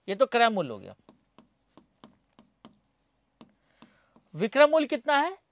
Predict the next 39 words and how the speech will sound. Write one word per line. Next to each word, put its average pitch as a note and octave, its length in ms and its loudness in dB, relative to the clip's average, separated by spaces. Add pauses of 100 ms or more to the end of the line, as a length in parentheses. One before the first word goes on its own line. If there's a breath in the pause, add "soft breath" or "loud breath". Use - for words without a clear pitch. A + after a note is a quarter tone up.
(400)
तीन D#4 180 2
रुपए E4 220 6
प्रति D#4+ 300 0
पेंसिल C#4+ 400 0
की D4+ 60 -2
दर C4+ 140 6
से C#4+ 140 -2
बोलता G#3+ 260 -2
है, G#3+ 40 0
यानी B3+ 120 -4
कि C#4+ 80 -4
छत्तीस B3+ 380 -6
पेंसिल C4+ 360 0
है, C#4+ 80 -4 (400)
तीन D#4+ 180 -2
रुपए E4+ 160 4
प्रति D#4+ 240 -4
पेंसिल C#4+ 360 2
की C#4 60 -6
दर B3 140 2
से G3 120 -12
बेचता E3+ 340 -8
है। G#3+ 80 -8 (760 loud breath)
तो F3+ 80 -8
विक्रय G3 400 -2
मूल्य B3+ 200 2
कितना A3 260 -4
होगा? G#3 300 0
आप G#3 440 0
कहेंगे E3+ 520 -12 (1700)
छत्तीस G#3+ 540 -6
गुणा F3+ 320 -4 (100)
तीन, - 340 -20 (800)
यानी F#3+ 280 -6
कि G#3+ 100 -2
अठारह, G#3+ 600 0
तीन F3+ 300 -10
तिया F3 240 -6
नौ F#3+ 240 -2